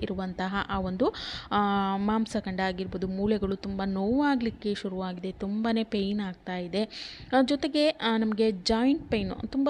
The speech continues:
ವಯಸ್ಸಾದವರು ಇದ್ರೆ ಖಂಡಿತವಾಗ್ಲೂ ಜಾಯಿಂಟ್ ಪೇನ್ ಹೆಚ್ಚಾಗುತ್ತೆ. ಇನ್ನು ಈಗಂತೂ ಇಪ್ಪತ್ತೈದು ಮೂವತ್ತು ಆಗಂಗಿಲ್ಲ, ಖಂಡಿತವಾಗ್ಲೂ ಎಲ್ರಿಗೂ ಜಾಯಿಂಟ್ ಪೇನು, ಮೂಳೆ ನೋವು, ಮಸಲ್ಸ್ ನೋವು ಹೆಚ್ಚಾಗಿನೇ ಕಾಡುತ್ತೆ ಅಂತಾನೆ ಹೇಳ್ಬೋದು. ಆ, ಈ ರೀತಿ, ಆ, ಹೆಚ್ಚಾಗಿ ಕಾಡುವಂಥ ಜಾಯಿಂಟ್ ಪೇನ್ ಆಗಿರ್ಬೋದು, ಮಸಲ್ಸ್ ನೋವು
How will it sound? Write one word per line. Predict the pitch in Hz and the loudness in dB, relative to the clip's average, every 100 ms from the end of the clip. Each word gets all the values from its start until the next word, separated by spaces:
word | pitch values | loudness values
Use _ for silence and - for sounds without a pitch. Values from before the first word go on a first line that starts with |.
| 277 | 6
ವಯಸ್ಸಾದವರು | 226 226 240 220 214 208 | 4 2 -2 0 0 -2
ಇದ್ರೆ | 185 208 | -2 -4
ಖಂಡಿತವಾಗ್ಲೂ | 196 196 196 185 190 | -2 -4 -4 -4 -2
ಜಾಯಿಂಟ್ | 190 185 185 | -2 -2 -4
ಪೇನ್ | 190 190 185 | -4 -4 -4
ಹೆಚ್ಚಾಗುತ್ತೆ. | 175 180 175 170 226 226 | -4 -2 -2 -2 -2 0
ಇನ್ನು | 240 262 - - - | 0 -2 -6 -8 0
ಈಗಂತೂ | 262 254 247 247 | 2 2 2 0
ಇಪ್ಪತ್ತೈದು | 233 226 220 | 0 -2 0
ಮೂವತ್ತು | 208 196 196 | 0 -2 -2
ಆಗಂಗಿಲ್ಲ, | 190 196 190 185 202 196 | -4 -2 -2 0 -2 -2
ಖಂಡಿತವಾಗ್ಲೂ | 180 208 226 214 190 202 190 | -4 -4 -4 -4 -2 -2 -2
ಎಲ್ರಿಗೂ | 185 180 185 180 | -4 -4 -4 -2
ಜಾಯಿಂಟ್ | 175 180 180 | -2 -2 -6
ಪೇನು, | 175 175 175 175 | -6 -6 -6 -6
ಮೂಳೆ | 180 185 175 | -4 -4 -4
ನೋವು, | 170 170 175 | -6 -4 -4
ಮಸಲ್ಸ್ | 165 185 190 - | -2 -2 -2 -6
ನೋವು | 170 | -6
ಹೆಚ್ಚಾಗಿನೇ | 180 165 - 196 185 180 175 170 | -4 -4 -6 -4 -4 -2 -4 -4
ಕಾಡುತ್ತೆ | 160 160 175 | -4 -4 -6
ಅಂತಾನೆ | 165 156 175 180 | -6 -2 -2 -2
ಹೇಳ್ಬೋದು. | 165 165 196 466 - - - - - 226 | -2 0 2 2 -2 -14 -14 -12 -2 0
ಆ, | 240 - | 2 2
ಈ | 302 294 | 2 2
ರೀತಿ, | 277 269 269 285 - | 0 2 2 2 0
ಆ, | 226 220 | 2 2
ಹೆಚ್ಚಾಗಿ | 202 208 202 196 - | 0 0 -2 -2 -2
ಕಾಡುವಂಥ | 196 190 190 180 196 208 185 | 0 0 -2 -4 -2 -2 0
ಜಾಯಿಂಟ್ | 185 190 185 | 0 -2 -2
ಪೇನ್ | 185 175 | -4 -2
ಆಗಿರ್ಬೋದು, | 165 170 165 175 175 | -4 -6 -4 -4 -2
ಮಸಲ್ಸ್ | 170 180 202 - 185 | 0 0 0 0 -4
ನೋವು | 180 | -2